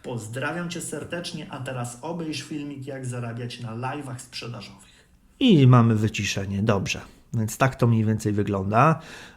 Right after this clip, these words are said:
Speaker 2: E, tutaj mamy podgląd, tą strzałeczką możemy sobie wszystko
Speaker 1: Cześć.
Speaker 2: podglądać na
Speaker 1: W dzisiejszym
Speaker 2: całym
Speaker 1: odcinku
Speaker 2: ekranie.
Speaker 1: zajmiemy się kwestią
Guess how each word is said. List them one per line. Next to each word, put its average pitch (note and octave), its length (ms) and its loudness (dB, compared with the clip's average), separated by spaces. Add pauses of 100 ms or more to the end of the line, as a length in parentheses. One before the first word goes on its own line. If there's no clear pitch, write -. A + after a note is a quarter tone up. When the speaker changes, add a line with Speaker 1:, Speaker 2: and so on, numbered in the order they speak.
Speaker 2:
E, G#2+ 500 4
tutaj G#3 340 10
mamy E3 260 12
podgląd, C3 560 10
tą B2+ 160 8
strzałeczką C3+ 520 4
możemy B2+ 380 8
sobie A#2 220 4
wszystko - 360 2
Speaker 1:
Cześć. B2 80 4
Speaker 2:
podglądać B2+ 520 6
na A#2+ 80 6
Speaker 1:
W A2+ 40 4
dzisiejszym - 60 0
Speaker 2:
całym C3+ 260 8
Speaker 1:
odcinku A2+ 160 4
Speaker 2:
ekranie. A2 500 4
Speaker 1:
zajmiemy E3 640 -4
się G3 140 -2
kwestią - 680 -8